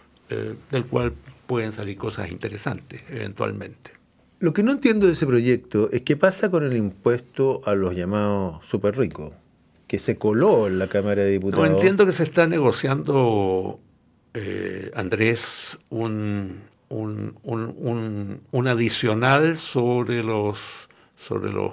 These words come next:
Speaker 1: los, los, la, las casas, sobre lo-,
Speaker 2: A las
Speaker 1: los
Speaker 2: contribuciones.
Speaker 1: inmuebles,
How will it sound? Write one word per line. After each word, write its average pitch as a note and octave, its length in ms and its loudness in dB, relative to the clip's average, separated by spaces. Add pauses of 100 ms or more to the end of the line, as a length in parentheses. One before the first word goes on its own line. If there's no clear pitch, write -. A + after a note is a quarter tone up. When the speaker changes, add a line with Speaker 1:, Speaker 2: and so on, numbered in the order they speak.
(160)
Speaker 1:
los, G2 300 -8
los, G#2 380 -12 (240)
la, G#2+ 440 -10
las - 180 -8
casas, - 440 0
sobre A2 420 -10
lo-, G#2 200 -8 (140)
Speaker 2:
A B2 100 6
las A#2 100 4
Speaker 1:
los A#2+ 80 4
Speaker 2:
contribuciones. A2+ 720 6
Speaker 1:
inmuebles, E2 40 -8